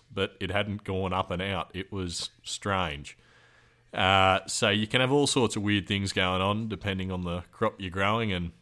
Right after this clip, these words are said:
and what you're growing. So they're probably your first two key considerations. One, what are the physical constraints of the crop that I'm growing? What depth can it come up from? And two, do I have moisture?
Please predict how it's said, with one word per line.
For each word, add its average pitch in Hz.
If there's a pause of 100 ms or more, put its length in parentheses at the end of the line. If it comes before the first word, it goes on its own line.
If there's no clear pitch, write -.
(640)
and 98
what 101
you're 92
growing. 110 (460)
So 123
they're 139
probably 127
your 92
first 117
two 98
key 95
considerations. 85
One, 101 (360)
what 104
are 95
the 85
physical 113
constraints 117 (560)
of 101
the 92
crop 110
that 101
I'm 95
growing? 117
What 110
depth 104
can 117
it -
come 110
up 131
from? 175 (180)
And 104
two, 107
do 104
I 95
have 92
moisture? 92